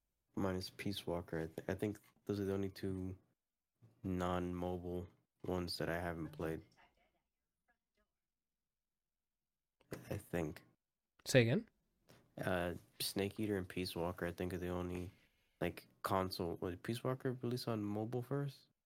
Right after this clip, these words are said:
Speaker 1: Or P S three?
Speaker 2: Peace Walker?
Speaker 1: Yeah.
Speaker 2: That was on P S P, bro. Like, P S Vita or P S P? I forgot what it was.
Speaker 1: Okay, so available on P-, yeah, P S P, and then it got re-released.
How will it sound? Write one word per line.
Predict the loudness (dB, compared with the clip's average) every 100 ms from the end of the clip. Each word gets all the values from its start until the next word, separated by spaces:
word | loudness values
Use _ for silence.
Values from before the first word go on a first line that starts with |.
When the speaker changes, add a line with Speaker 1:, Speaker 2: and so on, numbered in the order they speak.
| _ _ _ _ _ -4
Speaker 1:
Or |
P | 0 2
S | 0 0
three? | -2 -2 -4 -12 _ 0
Speaker 2:
Peace | 4 6 8
Walker? | 8 8 4 4 _ _ _ _ -2
Speaker 1:
Yeah. | 0 0 -2 4
Speaker 2:
That | 10
was | 12
on | 10
P | 10 10
S | 10
P, | 6 4 4
bro. | 4 0 0 _ _ _ _ _ _ _ _ _ _ _ _ _ _ _ _ _ _ _ _ _ _ _ _ _ _ _ _ _ _ _ _ _ 4
Like, | 4 4 8
P | 10
S | 12
Vita | 12 12 12
or | 12
P | 10
S | 8
P? | 8 6
I | 6
forgot | 4 0
what | 2
it | 2
was. | 0 -2 _ _ _ _ _ _ _ _ _ _ -20 -20 -20 _ _ _ -2
Speaker 1:
Okay, | 0
so | 0 0 -2 -4 _ _ _ -18 -8
available | -2 0 2
on | 0
P-, | 0 -2 0
yeah, | 0
P | 2 0
S | 0 0
P, | 2
and | 2
then | 2
it | 2
got | 2 0
re-released. | 0 -2 -2 -4 -6